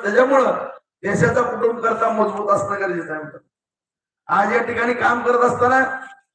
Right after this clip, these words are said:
सगळ्या स्तरावरती, आता इथल्या रस्त्याचा विषय आहे, ते देवाच्या जो सिद्धेश्वर महाराजांच्या देवाजवळचा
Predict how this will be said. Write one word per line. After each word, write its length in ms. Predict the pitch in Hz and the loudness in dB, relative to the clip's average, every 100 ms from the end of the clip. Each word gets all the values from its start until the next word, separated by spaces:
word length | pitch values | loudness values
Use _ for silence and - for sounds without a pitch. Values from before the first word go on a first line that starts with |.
| _ | _
सगळ्या 240 | 208 247 285 | 0 2 2
स्तरावरती, 440 | 262 254 247 220 | 4 4 4 2
आता 200 | 226 233 | 0 -2
इथल्या 260 | 214 214 214 | -4 0 2
रस्त्याचा 360 | 214 214 214 | 2 0 -2
विषय 200 | 208 214 | -2 -2
आहे, 80 | 196 | -2
ते 220 | 196 202 | 0 0
देवाच्या 640 | - - 190 190 196 196 196 | -2 -6 0 2 4 2 0
जो 120 | 190 | 0
सिद्धेश्वर 480 | 190 190 190 208 196 | 0 0 2 2 2
महाराजांच्या 480 | 185 185 190 196 | 0 -2 -4 -4
देवाजवळचा 640 | 196 185 185 196 196 214 | 0 2 2 2 0 2